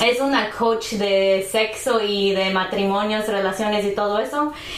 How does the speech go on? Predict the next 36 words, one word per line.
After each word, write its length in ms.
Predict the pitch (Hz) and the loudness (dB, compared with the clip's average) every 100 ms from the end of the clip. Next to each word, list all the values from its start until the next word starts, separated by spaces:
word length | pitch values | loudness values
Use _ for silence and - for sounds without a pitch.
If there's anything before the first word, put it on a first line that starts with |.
| - | -6
Ella 460 | - 262 302 311 294 | 0 2 4 4 2
compartió 680 | 269 262 240 233 254 247 240 | 0 0 -2 -2 2 2 2
un 240 | 262 240 | 0 -2
post 460 | - 262 262 269 233 | -2 0 0 -2 -2
donde 240 | 226 220 | 0 0
también 440 | 220 220 226 240 | 0 0 2 0
dice 440 | 233 240 233 240 233 | 0 -2 0 0 0
que 480 | 226 208 202 196 - - - | 2 2 2 0 -4 -12 -6
es 300 | 190 262 294 | 0 2 0
peor 800 | - 269 247 226 233 247 254 262 | 0 0 4 4 4 2 2 0
que 560 | 247 220 214 208 202 - | 2 4 4 2 0 0
ustedes 560 | 226 226 - 226 233 226 | -2 -2 0 2 2 2
no 180 | 220 220 | 0 0
tengan 300 | 220 214 202 | 0 0 0
esa 280 | 202 220 | 0 -2
conexión. 640 | 214 190 185 175 233 214 202 | -2 -2 0 0 -2 -2 -2
Por 140 | 196 | -2
ejemplo, 520 | 196 196 220 220 202 | 0 0 -2 0 -2
si 200 | - 220 214 | 0 -2 0
tu 80 | |
esposo 560 | 208 208 233 262 262 240 | 0 0 -2 -2 0 -2
cree 240 | 214 214 220 | 0 0 2
que 100 | 208 | 0
tú 200 | 214 208 | -2 -2
te 80 | 214 | -2
estás 260 | 214 214 | -2 -2
poniendo 420 | 214 214 208 208 | -2 -2 0 0
muy 280 | 202 202 208 | 0 0 0
gorda 460 | 202 202 208 208 196 | 0 0 0 0 0
y 180 | 190 190 | 0 -2
fea 340 | - 202 202 | 0 0 0
y 60 | 190 | 0
ya 120 | 196 | 0
no 160 | 202 202 | 0 0
te 140 | 214 | -2
arreglas 560 | 175 165 185 208 226 | -2 0 0 2 0